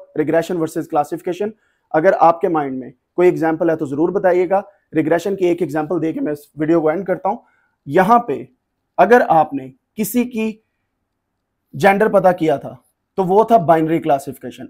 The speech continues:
अगर उसी का या किसी और चीज का हम वेट या हाइट मेजर करें और उसको एक न्यूमेरिक क्वांटिटी, कंटीन्यूअस या इंटीजर के अंदर लिखें, तो वो हमारे पास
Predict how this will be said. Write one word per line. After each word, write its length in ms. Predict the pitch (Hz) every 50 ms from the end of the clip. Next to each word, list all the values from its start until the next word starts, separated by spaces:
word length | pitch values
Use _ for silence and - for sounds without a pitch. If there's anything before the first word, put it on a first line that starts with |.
| _ -
अगर 200 | 180 208 233 240
उसी 440 | 240 - 226 214 - - 294 359
का 240 | - 269 208 165 156 156 151
या 140 | 170 185 190
किसी 260 | 185 196 180 - 220 -
और 160 | 160 170 196 185
चीज 260 | - 185 170 151 -
का 120 | - 180 175
हम 240 | 180 180 185 180 - _ _ _ _ _ _ _ _ _ _ _ _ _ -
वेट 460 | 135 127 156 170 175 175 180 190 175
या 160 | 170 180 190 185
हाइट 400 | 170 123 135 143 151 165 190 -
मेजर 320 | 190 185 180 175 190 190 165
करें 340 | - 160 147 143 151 165 170 _ _ _ _ _ _ _ 151
और 140 | 165 180 185
उसको 340 | - 190 196 190 - - 208
एक 100 | 208 170
न्यूमेरिक 460 | 185 170 151 156 165 170 202 240 -
क्वांटिटी, 380 | - 185 165 156 143 139 156 143
कंटीन्यूअस 540 | - 165 160 156 165 165 156 165 185 180 185
या 140 | 170 170 175 -
इंटीजर 400 | 165 160 151 165 156 180 190 180
के 80 | 170
अंदर 220 | 170 151 151 156 143
लिखें, 280 | 139 143 - 180 233 - _ _ _ _ _ _ _ _
तो 80 | 180 170
वो 180 | 147 160 185 185
हमारे 340 | 165 160 156 151 147 147 143
पास 500 | - _ 147 143 143 147 175 202 151